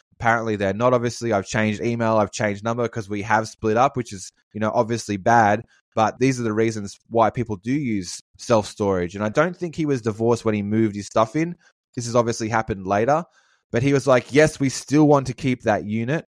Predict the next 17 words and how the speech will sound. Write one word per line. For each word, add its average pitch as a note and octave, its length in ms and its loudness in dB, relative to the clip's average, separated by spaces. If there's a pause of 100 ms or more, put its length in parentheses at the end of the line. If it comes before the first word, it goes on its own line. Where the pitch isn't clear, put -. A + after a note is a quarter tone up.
and A#2 320 -2 (240)
I'll A#2+ 200 2
start A#2 320 2
paying A#2 260 -2
for A2 220 -2
it. G2+ 80 -8
Here D3+ 260 2
is C3 160 2
my A2+ 180 2
new G#2+ 160 0
number. G#2 360 2
Here D3+ 340 6
is A#2+ 160 6
my A2 180 4
new G#2 280 2
email G2+ 340 -2
address." G2+ 420 -2